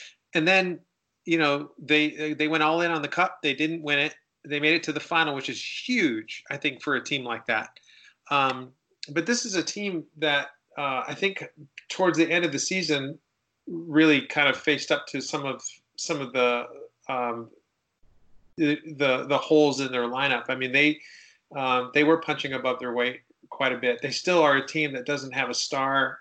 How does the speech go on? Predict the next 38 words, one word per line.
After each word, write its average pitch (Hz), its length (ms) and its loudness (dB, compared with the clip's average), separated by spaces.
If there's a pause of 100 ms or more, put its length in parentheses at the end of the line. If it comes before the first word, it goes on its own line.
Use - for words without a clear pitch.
(100)
I 131 40 -10
think 147 200 -2
they, 139 260 2
they 135 160 -2
played 151 360 4
off 139 240 4
the 139 80 -4
whole, 143 240 2
I 143 40 2
mean, 143 140 2
if 135 80 -8
we're 147 80 -2
talking 190 260 6
about 143 280 -2
money 165 460 -2 (480)
equaling, 147 680 -2 (400)
uh, 120 320 0
success, - 880 -2 (560)
um, 123 480 -4 (260)
you 156 120 -2
know, 123 340 -4
they, 175 160 2
they've 175 260 0
got 196 180 4
some 160 140 -4
good 147 200 0
players. 131 720 -2 (100)
Um, 123 540 -6
I, 156 100 -6 (100)
I 151 60 -4
think 165 200 -2
they 165 60 2
have 143 120 2
one 151 120 -2
of 139 60 -4
the 135 60 -4
better, 139 500 0 (500)
um, 117 540 -2